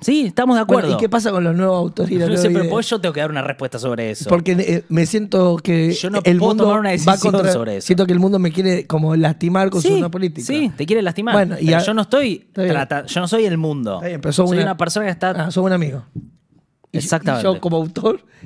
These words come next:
Speaker 2: quiero que mi amigo agarre esta causa para decirme ayuda mediáticamente. No puedes defender a los autores en tu programa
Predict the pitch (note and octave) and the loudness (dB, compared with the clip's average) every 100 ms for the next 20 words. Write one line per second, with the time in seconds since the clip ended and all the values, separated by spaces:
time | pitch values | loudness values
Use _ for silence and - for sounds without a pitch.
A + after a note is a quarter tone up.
0 | - _ - - - F#3+ E3+ E3+ E3+ F#3 | -20 _ -20 -20 -2 0 0 0 0 0
1 | A3+ G#3+ B3 - - C3+ G#3+ G#3 F3 E3+ | 0 0 -4 -8 -2 2 4 2 0 -4
2 | F3+ D#3+ D#3 F3+ - _ D#3+ E3+ F#3 E3 | -2 -4 -2 -4 -6 _ -2 0 0 -2
3 | G#3 G#3 D3 - _ _ _ _ - F3 | -2 -4 -4 -10 _ _ _ _ -20 -18
4 | - D#3 D3 E3+ E3+ F3 G3 F3+ C3 - | -4 0 2 0 -2 -4 -4 -4 -6 -12
5 | _ F#3+ G3 A#3+ G3 E3 D#3+ E3+ E3+ E3+ | _ 0 2 2 0 0 -2 0 -2 -2
6 | G#3 G3 D3 D3+ C#3+ C#3 F3+ F3+ E3 | -2 0 0 -2 -6 -4 -4 -4 -8